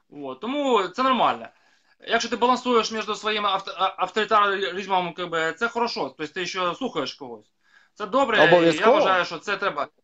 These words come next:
Speaker 1: Да, і ми зараз, як би там не було, ми всі, от, хто проти цієї влади злочинної, ми всі знаходимося по одну сторону барикад.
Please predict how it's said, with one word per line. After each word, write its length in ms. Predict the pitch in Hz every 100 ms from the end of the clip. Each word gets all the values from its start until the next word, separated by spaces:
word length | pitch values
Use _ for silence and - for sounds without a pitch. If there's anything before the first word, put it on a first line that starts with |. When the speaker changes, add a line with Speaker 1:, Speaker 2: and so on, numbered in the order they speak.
| _ _ _ _ _ _
Speaker 1:
Да, 180 | - 139
і 120 | 170
ми 380 | 208 269 247 180 -
зараз, 440 | 165 160 240 226 -
як 140 | 226
би 60 | 202
там 140 | 208
не 80 | 202
було, 340 | 196 262 269 196
ми 120 | 196
всі, 340 | 190 - 254
от, 180 | 220 175
хто 360 | - 202 185 160
проти 320 | 190 190 175
цієї 240 | 156 185
влади 220 | 202 277 -
злочинної, 380 | 175 151 131
ми 60 | 135
всі 100 | 135
знаходимося 840 | 233 233 220 196 185 170 156 156
по 80 | 156
одну 100 | 185
сторону 220 | 196 185
барикад. 420 | 165 170 156 117